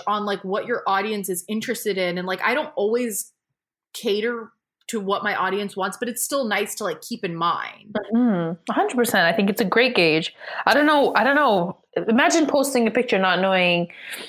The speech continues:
Speaker 2: what type of reaction you will get out of it, like, positive, negative. You just kinda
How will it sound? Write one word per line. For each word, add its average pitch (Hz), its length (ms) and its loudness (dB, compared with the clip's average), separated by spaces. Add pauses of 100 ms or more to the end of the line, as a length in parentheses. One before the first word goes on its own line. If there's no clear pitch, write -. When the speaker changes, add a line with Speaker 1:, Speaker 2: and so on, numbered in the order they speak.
(160)
Speaker 2:
what 196 420 2
type 208 260 0
of 180 220 2
reaction 175 800 2
you 170 100 2
will 165 200 2
get 170 240 2
out 165 180 2
of 160 160 0
it, 151 160 2
like, 160 260 0
positive, 175 720 2
negative. 170 560 4
You 175 60 0
just 175 160 0
kinda 180 180 0